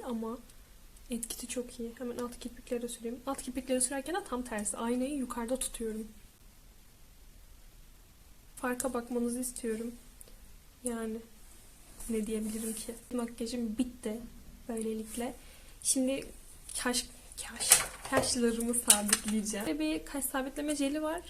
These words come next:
Luxion markası. Gratislerde satılıyor. İndirimde yirmi T L'ye düşüyor. Bir yandan da kaşları besleme özelliği var. Çok seviyorum.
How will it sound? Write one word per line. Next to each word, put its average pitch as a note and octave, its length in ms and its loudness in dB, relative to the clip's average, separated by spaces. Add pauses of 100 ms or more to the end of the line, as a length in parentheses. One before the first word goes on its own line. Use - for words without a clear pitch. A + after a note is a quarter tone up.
(640)
Luxion A#3 500 2
markası. A3 640 0 (240)
Gratislerde C4+ 580 4
satılıyor. D#4 540 0
İndirimde C4 500 2
yirmi B3+ 340 4
T A3+ 280 -2
L'ye G#3+ 220 0
düşüyor. A#3 380 -2 (720)
Bir C4+ 60 2
yandan B3 500 2
da C4+ 180 -2 (100)
kaşları A#3 440 -2
besleme A3 380 2
özelliği G#3+ 500 -2
var. G#3 240 -4 (500)
Çok - 200 -8
seviyorum. A#3+ 480 2